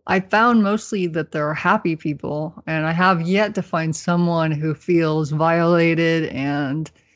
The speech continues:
that these are, this is against their will and they wanna stop it. I think a lot of people really don't want to know, and they're very afraid of the,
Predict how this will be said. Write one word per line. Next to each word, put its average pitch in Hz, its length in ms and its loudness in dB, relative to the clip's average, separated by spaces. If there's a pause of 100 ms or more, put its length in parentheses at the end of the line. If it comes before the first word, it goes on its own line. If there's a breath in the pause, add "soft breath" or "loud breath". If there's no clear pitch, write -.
(400 soft breath)
that 165 180 -2
these 170 240 2
are, 165 200 0
this 175 220 0
is 160 120 0
against 175 380 0
their 156 180 0
will 151 640 0
and 156 140 -2
they 156 80 0
wanna 143 280 0
stop 147 400 -4
it. - 160 -8 (520 soft breath)
I 185 60 0
think 233 220 2
a 214 100 2
lot 190 220 4
of 196 100 -4
people 190 420 0
really 185 540 2
don't 160 300 -2
want 156 280 -4
to 156 120 -4
know, 160 640 0
and 160 380 0
they're 156 180 2
very 170 400 2
afraid 165 680 0
of 151 200 -6
the, 147 440 -2